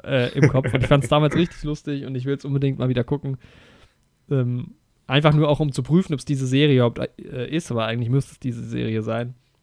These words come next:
Speaker 1: Und ja, das, irgendwann zieh ich mir das nochmal rein.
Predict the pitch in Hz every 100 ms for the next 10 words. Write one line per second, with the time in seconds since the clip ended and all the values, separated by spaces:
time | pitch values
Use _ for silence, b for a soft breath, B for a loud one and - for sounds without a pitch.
0 | _ _ _ _ _ _ _ _ 127 117
1 | 104 - _ _ _ _ - - 104 -
2 | _ - - - - _ _ _ - 135
3 | 123 110 127 117 117 110 107 107 104 104